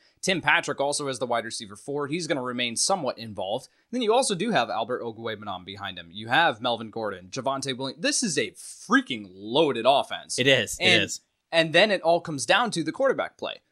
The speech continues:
Speaker 1: With Drew Lock, has not been great. Teddy Bridgewater last year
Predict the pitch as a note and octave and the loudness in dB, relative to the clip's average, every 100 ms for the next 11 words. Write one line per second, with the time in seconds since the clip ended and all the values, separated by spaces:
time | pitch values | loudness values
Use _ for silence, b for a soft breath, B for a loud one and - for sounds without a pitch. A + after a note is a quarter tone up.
0 | _ _ - F3 D#3+ G#3 D#3+ G3 F3+ - | _ _ 2 2 4 2 6 4 4 -2
1 | _ _ _ _ _ - B2+ C3+ C3+ C3 | _ _ _ _ _ -4 -2 0 0 -2
2 | B2+ A#2+ - _ _ _ - F3+ F3+ G#3 | 0 0 0 _ _ _ 2 4 6 6
3 | D#3+ C3 A#2+ C3+ C#3+ - D3+ G2 | 6 4 6 4 4 2 -2 -4